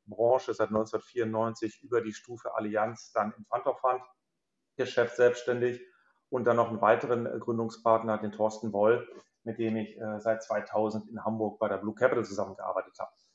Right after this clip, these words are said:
Und wir haben damals die, die Circle eleven gegründet, äh, keine große Überraschung, mit elf, mit elf erfahrenen und vermögenden, ähm,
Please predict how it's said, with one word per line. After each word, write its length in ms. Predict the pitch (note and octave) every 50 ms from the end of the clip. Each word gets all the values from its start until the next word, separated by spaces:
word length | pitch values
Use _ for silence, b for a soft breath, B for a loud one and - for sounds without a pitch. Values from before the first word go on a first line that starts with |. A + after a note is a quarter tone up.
| _ _ _ _ _ -
Und 180 | C3 C3 A2+
wir 180 | C3 F#3+ G#3+ G#3+
haben 100 | F#3+ D#3+
damals 360 | D3+ D#3 E3+ F3 E3 - -
die, 100 | C3+ A2+ - -
die 80 | C#3+ C3
Circle 360 | - D#3 D#3+ - - B2 A#2
eleven 180 | C#3+ D#3+ E3
gegründet, 680 | C#3+ C3+ A2 G#2 A2 C#3 D#3 E3+ F3 F3 F3 F3 - - _ _ _ _ -
äh, 100 | B2+ A#2+
keine 240 | - C3 C3 A#2+ G#2+
große 560 | A#2 C#3 C#3 C3 - B2+ B2 A#2+ A#2+ A#2+ - - -
Überraschung, 540 | - A#2 G2+ - A#2+ C#3 - - C#3 C#3 - -
mit 180 | - B2 G#2+ - _ -
elf, 380 | - B2 C3 D3 D#3 D#3+ - - _ _ _ _ _ _ _ _ -
mit 200 | B2+ A2+ - _ -
elf 400 | - B2 C3+ C#3+ D3+ D#3 D3+ - - -
erfahrenen 920 | B2+ A#2 - - - A#2+ B2 D3 D#3+ D3+ D3+ D3 D3 C#3+ C#3+ C#3+ C#3+ C#3+ - _ _ _ _
und 160 | - C#3 C3+
vermögenden, 960 | - - B2 A2+ A2 A#2+ B2+ C3+ C#3+ C#3+ D3 C3+ B2+ C3 C3 C3 B2+ A#2+ B2+ - _ _ _ _ _ _ _ _ _ _ _ _ -
ähm, 360 | - A2 G#2+ - - - -